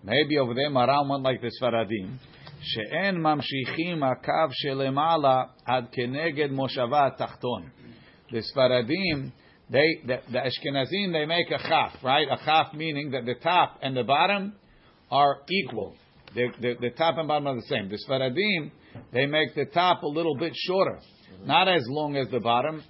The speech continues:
and then they connect it and it goes on a slant. Kemosh katav b'sefer leDavid emet, which is the Chida. Imken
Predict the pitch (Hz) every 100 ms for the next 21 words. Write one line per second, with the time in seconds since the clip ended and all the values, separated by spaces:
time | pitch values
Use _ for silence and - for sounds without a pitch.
0 | - 131 147 151 143 - 147 160 131 156
1 | 147 143 123 147 135 135 131 - 139 113
2 | 80 - _ - - - 117 147 160 -
3 | 151 135 160 170 135 139 156 160 165 151
4 | 143 131 127 160 143 143 160 - 127 147
5 | 120 127 - 131 127 107 - _ - -
6 | - _ - 123 120 170 180 160 135